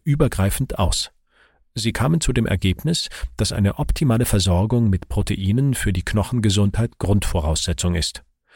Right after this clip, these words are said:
Wer bereits an Osteoporose leidet und mehr als die normalerweise empfohlenen null Komma acht Gramm Proteine pro Kilogramm Körpergewicht pro Tag zu sich nimmt, profitiert.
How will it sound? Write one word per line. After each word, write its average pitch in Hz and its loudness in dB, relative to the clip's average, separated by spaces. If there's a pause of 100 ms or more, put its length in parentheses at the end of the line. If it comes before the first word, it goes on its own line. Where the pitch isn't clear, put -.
(260)
Wer 98 2
bereits 90 0
an 87 0
Osteoporose 98 2
leidet 101 0
und 85 -4
mehr 110 2
als 90 -2
die 95 -2
normalerweise 92 2
empfohlenen 92 0
null 110 2
Komma 95 0
acht - -6
Gramm 104 0
Proteine 107 -2
pro 92 -4
Kilogramm 95 -2
Körpergewicht 95 -4
pro 92 0
Tag - -4
zu 160 -2
sich 98 -2
nimmt, 95 -2 (360)
profitiert. - -6